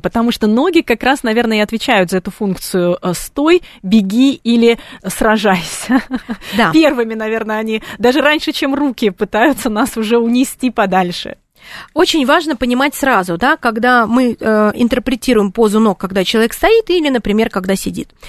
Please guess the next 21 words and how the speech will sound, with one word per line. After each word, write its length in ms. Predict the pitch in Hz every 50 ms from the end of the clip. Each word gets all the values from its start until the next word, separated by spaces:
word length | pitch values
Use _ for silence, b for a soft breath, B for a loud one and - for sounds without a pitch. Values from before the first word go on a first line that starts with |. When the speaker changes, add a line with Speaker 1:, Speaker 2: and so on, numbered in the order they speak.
| B B B
Speaker 2:
Если 260 | 247 392 440 - 349
человек 380 | - - 254 240 254 311 - -
стоит, 500 | - - 269 262 226 196 220 233 - B B B B B B B
и 120 | - 262 277
у 40 | 277
него 240 | 269 269 269 269
как 200 | 262 - 254 226
бы 100 | 208 247
одна 380 | - - - 254 226 247 277 262
нога 300 | 240 233 233 220 214 202
согнута 460 | - - 233 208 208 196 180 - 180
в 80 | 175 -
колени, 420 | - 220 254 311 381 403 381 370 -
а 80 | - 220
на 100 | 220 202
второй 300 | - - 214 214 202 196
он 60 | 196
твёрдо 280 | 190 202 208 208 226
стоит, 340 | - - - 330 392 - -
это 200 | - 233 277 277
значит, 440 | 240 254 269 254 233 - - - -